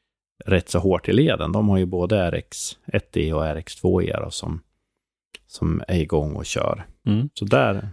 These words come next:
Speaker 2: Så vi kommer alltså, det är redan under kommande säsong tjugohundratjugotvå, va, som man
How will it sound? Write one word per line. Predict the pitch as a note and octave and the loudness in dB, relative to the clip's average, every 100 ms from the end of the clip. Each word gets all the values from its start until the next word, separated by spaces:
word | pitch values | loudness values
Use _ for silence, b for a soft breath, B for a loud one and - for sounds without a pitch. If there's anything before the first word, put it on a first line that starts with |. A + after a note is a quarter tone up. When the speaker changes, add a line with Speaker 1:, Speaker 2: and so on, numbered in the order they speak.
| _ _ - | _ _ 0
Speaker 2:
Så | C#3+ D#3 D#3+ | 6 6 4
vi | D3+ C3 C3+ | 2 2 2
kommer | C#3+ C3+ B2+ | 0 2 2
alltså, | B2 A2+ - B2+ A#2 A#2 - F#2 E3+ | 0 -4 0 4 4 2 -2 -12 -6
det | C#3 D3 | 2 4
är | |
redan | C#3 A#2 A2 | 4 2 0
under | G#2 | -2
kommande | - A2+ G#2+ G#2 | -2 -2 0 -2
säsong | G2 G#2+ G2+ | -4 -4 -2
tjugohundratjugotvå, | A2+ G2 G2 - B2+ A2 | 0 -2 -4 -2 -2 -2
va, | A2+ | -6
som | - A#2+ | -8 -10
man | A#2+ | -10